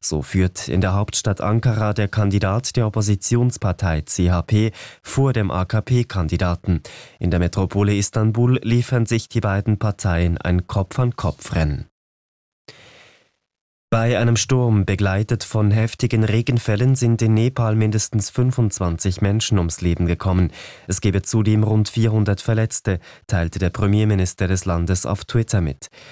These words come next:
Armeeangehörige seien zu Rettungseinsätzen in die betroffenen Bezirke Bara und Parsa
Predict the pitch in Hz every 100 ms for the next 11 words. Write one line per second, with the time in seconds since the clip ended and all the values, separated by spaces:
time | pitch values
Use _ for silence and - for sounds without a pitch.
0 | - - - 107 117 123 123 123 117 117
1 | 120 127 110 110 107 - 110 110 - 117
2 | 104 80 95 104 101 - 120 110 110 110
3 | 110 107 107 - 110 107 101 - 98 -
4 | 98 - 92 107 110 104 101 95 104 101
5 | 104 - 101